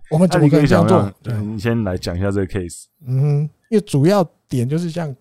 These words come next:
Speaker 1: 刚刚国阳讲的，因为他第一次，从画面看，第一次他动作是手，左手整个伸平伸长。
Speaker 2: 而且是停在那边。
Speaker 1: 对，那一般来讲，这个会比较解读成他可能要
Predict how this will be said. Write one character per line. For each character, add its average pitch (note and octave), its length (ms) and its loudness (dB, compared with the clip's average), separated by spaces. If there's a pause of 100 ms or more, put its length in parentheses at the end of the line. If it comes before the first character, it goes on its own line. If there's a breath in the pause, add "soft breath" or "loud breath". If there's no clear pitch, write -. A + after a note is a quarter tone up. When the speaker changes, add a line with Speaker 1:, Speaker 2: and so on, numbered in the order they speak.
(100)
Speaker 1:
刚 C#3+ 140 -4
刚 C#3+ 60 -4
国 B2 120 -4
阳 F#2+ 140 -2
讲 G2+ 160 -8
的， G2 120 -10
因 E3+ 60 -4
为 F3+ 100 2
他 D#3 260 0 (520)
第 G#3+ 180 4
一 G#3 40 4
次， D#3+ 320 2 (440)
从 D#3+ 160 4
画 F#3 120 6
面 F3+ 140 2
看， E3+ 160 2
第 F3+ 160 2
一 E3+ 60 2
次 D#3+ 100 2
他 D#3 120 4
动 D#3+ 220 0
作 D3 140 4
是 D3 120 0
手， G2 360 -6 (160)
左 B2 160 -2
手 A#2+ 160 -2
整 G2 160 -6
个 G2 100 -4
伸 A#2+ 280 -2
平 F#2 260 -10
伸 G#2+ 200 -6
长。 - 160 -14 (1000)
Speaker 2:
而 C#3 100 -4
且 D3 100 2
是 D3+ 100 2
停 A2 220 0
在 A#2 120 0
那 A2+ 100 2
边。 E2 220 -6
Speaker 1:
对， - 340 -8
那 E3+ 220 -2 (340)
一 G#3 80 0
般 F#3 160 2
来 C#3 140 0
讲， B2 160 -2
这 C#3 100 -4
个 B2 160 0
会 C3+ 140 2
比 A2 100 -10
较 A#2 140 -2
解 G2+ 180 -6
读 G2+ 160 -8
成 F#2+ 160 -8 (380)
他 A#2 180 -8
可 F#2 140 -8
能 F2+ 220 -12
要 G#2 300 -8